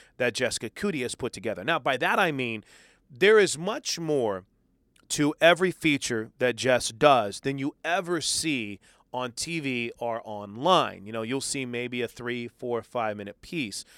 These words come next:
But behind that three or four or five-minute piece is usually an hour, sometimes maybe as many as an hour and a half, two hours worth of interviews, and, you know, basically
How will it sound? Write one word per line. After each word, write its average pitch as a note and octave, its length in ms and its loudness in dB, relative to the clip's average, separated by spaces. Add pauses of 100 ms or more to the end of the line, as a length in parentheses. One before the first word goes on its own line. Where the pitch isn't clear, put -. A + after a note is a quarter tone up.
(300)
But D#3 220 6
behind E3+ 540 0
that D3 220 4
three D3 500 -2
or B2+ 200 -4
four C3 500 0
or A2+ 160 -6
five-minute A#2 580 -4
piece C3+ 440 -6 (340)
is A#2+ 260 -6
usually C#3+ 560 -4 (500)
an A#2+ 300 -16
hour, C3+ 560 -2
sometimes C#3 580 -8
maybe C3+ 320 -6
as A#2+ 140 -8
many C3+ 180 -8
as A#2+ 140 -10
an A#2+ 60 -14
hour A#2 200 -8
and C3 80 -10
a A2+ 40 -12
half, B2 200 -8
two D3+ 300 -6
hours B2 480 0
worth A#2+ 240 0
of A2+ 180 -10
interviews, A#2 800 -6
and, C3 300 -2 (440)
you F3+ 100 -6
know, G3 80 0
basically E3+ 680 2